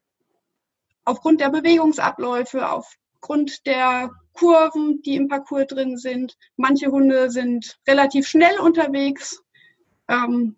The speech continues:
das geht ja auch schon relativ auf die Gelenke. Aber es geht beim Hupas, und das finde ich auch noch das Tolle, nicht um Geschwindigkeit. Auch später im Regelwerk, es geht nicht um Geschwindigkeit und das ist das Tolle.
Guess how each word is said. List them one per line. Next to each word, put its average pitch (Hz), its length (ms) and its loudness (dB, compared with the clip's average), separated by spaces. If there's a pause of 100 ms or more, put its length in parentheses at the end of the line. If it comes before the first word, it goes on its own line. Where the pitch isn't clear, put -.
(120)
das 269 140 -2
geht 277 160 -2
ja - 100 0
auch 254 60 -2
schon 262 220 -2
relativ 254 460 -4
auf - 180 -6
die 269 100 -4
Gelenke. 262 540 0 (800)
Aber 269 320 4
es 277 120 0
geht 277 240 -2
beim 233 260 2
Hupas, 339 440 4
und 254 100 -4
das 254 160 -6
finde 277 240 -4
ich - 200 -2
auch 277 140 -2
noch - 180 -2
das 262 180 -6
Tolle, 254 400 -8 (160)
nicht 269 340 -2
um 285 100 -2
Geschwindigkeit. 254 960 -4 (880)
Auch 269 260 4 (200)
später 320 460 0
im 277 100 2
Regelwerk, 277 520 0
es 247 100 -10
geht 247 180 -8
nicht 330 380 2
um 294 120 -6
Geschwindigkeit 240 840 -8
und 233 80 -6
das 220 160 -4
ist 247 140 -12
das 240 160 -10
Tolle. 220 360 -6